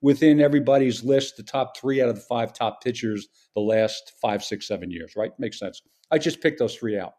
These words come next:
And then I said, "Okay, let me go back. I'm gonna have some fun with this." And I went to Baseball Almanac online, right? All the statistics. And I looked at Koufax, Gibson, Carlton, Jenkins, Ryan, Seaver, and Maddox, right? So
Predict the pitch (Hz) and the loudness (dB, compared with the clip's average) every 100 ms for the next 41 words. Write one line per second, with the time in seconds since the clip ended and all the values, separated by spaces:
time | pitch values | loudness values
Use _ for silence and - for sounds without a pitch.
0 | _ _ _ _ 127 208 196 170 147 147 | _ _ _ _ -2 2 4 4 4 4
1 | 123 170 254 185 113 110 92 - _ 139 | 2 2 2 2 2 0 -2 -8 _ -2
2 | 151 139 - 104 131 131 123 104 95 - | 2 2 0 -4 -2 0 0 -4 -6 -12
3 | _ _ _ _ 135 143 165 170 120 151 | _ _ _ _ 2 4 4 2 4 2
4 | 151 165 151 147 139 127 117 151 135 120 | 2 2 4 4 2 2 0 -2 -2 -2
5 | 139 120 127 131 110 131 123 143 - - | -2 -2 -2 -2 -2 0 -2 -4 -6 -6
6 | 123 107 135 135 - _ _ _ 139 139 | -4 -4 -6 -8 -12 _ _ _ 2 4
7 | 160 185 143 120 - 175 180 165 160 - | 4 2 0 -2 0 0 0 -2 -4 -6
8 | 151 156 - 156 147 143 143 143 139 143 | -4 -4 -2 -2 0 0 4 2 2 -2
9 | 101 120 127 131 131 101 90 110 120 123 | 0 -2 -2 0 0 0 -2 -2 0 2
10 | 117 - - 120 110 113 117 120 104 104 | 0 -2 -2 0 0 0 -2 -4 -4 -2
11 | 98 90 - - 180 185 180 151 147 | -4 -6 -12 -6 -4 -2 0 0 -2